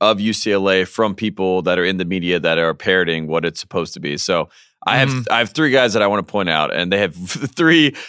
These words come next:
Speaker 1: very different opinions about what U C L A is valued at. Number one, we got Sean Farnham, who is, you know, all over. He's like the golden boy of college basketball. He is Jay Billis's worst nightmare. He's coming in, he's giving these takes. Everyone's like,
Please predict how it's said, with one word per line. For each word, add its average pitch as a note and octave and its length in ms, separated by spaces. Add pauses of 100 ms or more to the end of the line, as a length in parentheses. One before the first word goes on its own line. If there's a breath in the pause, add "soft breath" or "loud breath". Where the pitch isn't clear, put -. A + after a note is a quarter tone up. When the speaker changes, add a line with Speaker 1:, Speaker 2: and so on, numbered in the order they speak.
(140 loud breath)
Speaker 1:
very B2+ 220
different A2 300
opinions G2 460
about F#2 200
what F#2+ 220
U F#2+ 100
C F#2 160
L F2+ 100
A F2 40
is D#2+ 140
valued D2+ 300
at. C#2 200 (280)
Number A2 220
one, B2 440
we A2+ 120
got G2+ 160
Sean G#2+ 260
Farnham, D#2+ 520 (340)
who G2+ 160
is, F#2 240
you G2 60
know, F2 220
all A#2+ 300
over. G#2 340
He's G2+ 180
like F#2+ 160
the G#2+ 80
golden G#2 320
boy G2 140
of F#2+ 100
college F2 300
basketball. E2+ 500
He F2+ 200
is D#2+ 180
Jay A2+ 180
Billis's G#2 480
worst F#2 280
nightmare. D#2 380
He's D#2 140
coming G#2 280
in, F#2 120
he's E2+ 140
giving G2 200
these F#2 140
takes. E2+ 320
Everyone's F2 380
like, D#2 180